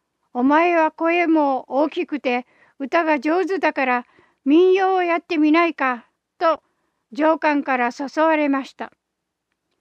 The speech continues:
その方は民謡の指導者で、私の最初の師匠となるわけですが、教室に行き始めると歌うことの喜びに魅了され、本格的に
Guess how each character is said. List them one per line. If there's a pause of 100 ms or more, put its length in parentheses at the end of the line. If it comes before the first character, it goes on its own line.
(160)
そ
の
方
は
民
謡
の
指
導
者
で、 (560)
私
の
最
初
の
師
匠
と
な
る
わ
け
で
す
が、 (680)
教
室
に
行
き
始
め
る
と
歌
う
こ
と
の
喜
び
に
魅
了
さ
れ、 (280)
本
格
的
に